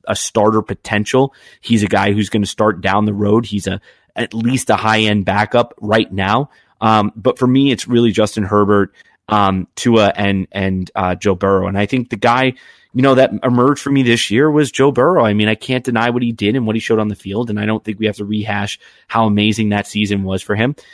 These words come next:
And I think you're right. I think Tua Tagovailoa is, you know, is gonna be the guy that I think that movement skill, um, is impressive. The injury is a concern. Um, I'm battling, Paul, honestly, between Tua and,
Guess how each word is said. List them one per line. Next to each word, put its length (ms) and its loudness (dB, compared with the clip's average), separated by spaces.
And 140 2
I 100 2
think 220 -2
you're 100 2
right. 280 2
I 60 2
think 180 -2
Tua 200 0
Tagovailoa 680 2
is, 340 0
you 100 0
know, 260 4
is 280 0
gonna 180 2
be 180 2
the 100 2
guy 260 2
that 160 2
I 100 2
think 200 -4
that 120 -2
movement 420 0
skill, 400 0
um, 300 0
is 180 0
impressive. 520 -2
The 100 -6
injury 400 -2
is 140 0
a 40 -4
concern. 640 -4
Um, 520 2
I'm 140 2
battling, 460 2
Paul, 280 2
honestly, 380 -2
between 400 -4
Tua 340 2
and, 340 0